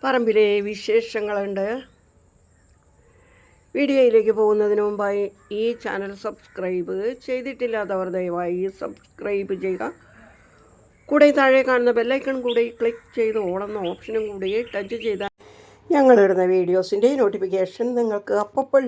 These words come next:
ലഭിക്കുന്നതായിരിക്കും. പോകാം വീഡിയോയിലേക്ക്. തനിയെ മുളച്ച വെന്തിയാണെങ്കിലും ഇഷ്ടം പോലെ പൂക്കളും നല്ല വലിപ്പമുള്ള പൂക്കളും ആയതുകൊണ്ട് ഞാൻ അത് എടുത്ത് കാണിച്ചു എന്നുള്ളൂ.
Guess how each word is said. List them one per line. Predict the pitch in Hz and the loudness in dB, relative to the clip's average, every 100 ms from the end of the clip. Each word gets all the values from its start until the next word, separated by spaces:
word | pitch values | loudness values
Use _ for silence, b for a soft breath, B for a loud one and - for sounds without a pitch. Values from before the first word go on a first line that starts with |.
| 196 | 0
ലഭിക്കുന്നതായിരിക്കും. | 196 - - 240 208 180 170 175 156 160 170 | -4 -4 -4 -2 -2 -2 -6 -6 -8 -10 -8
പോകാം | - 208 185 170 190 - - | -2 -2 0 -4 -6 -10 -14
വീഡിയോയിലേക്ക്. | 262 247 233 196 185 302 302 - 202 220 269 _ _ _ _ _ _ b b b b b b b - | -10 -2 0 0 -2 -10 -12 0 2 2 0 _ _ _ _ _ _ b b b b b b b -4
തനിയെ | 330 294 294 294 302 | 2 6 6 6 4
മുളച്ച | 277 208 208 - | 2 2 0 -2
വെന്തിയാണെങ്കിലും | 220 208 202 214 220 202 202 196 214 | 2 4 4 4 2 2 0 2 0
ഇഷ്ടം | 208 - 277 | -2 -4 -4
പോലെ | 220 196 214 | 0 -2 -2
പൂക്കളും | 214 208 202 190 202 220 233 _ 202 208 | -2 -2 -2 0 0 0 -8 _ -8 -6
നല്ല | 202 202 196 | -4 -4 -2
വലിപ്പമുള്ള | 214 233 - 269 240 233 233 | -2 -4 -4 -4 -2 -2 -4
പൂക്കളും | 226 185 190 190 190 | -6 -8 -6 -8 -8
ആയതുകൊണ്ട് | 175 185 196 202 202 | -8 -8 -4 -4 -2
ഞാൻ | 185 202 190 196 196 - b b b b b b | -4 -6 -6 -6 -6 -12 b b b b b b
അത് | - 277 262 | -6 0 0
എടുത്ത് | 254 262 277 | 0 -4 -4
കാണിച്ചു | 254 247 254 247 277 | -4 -4 -6 -6 -8
എന്നുള്ളൂ. | 269 233 180 185 | -4 -4 -2 -4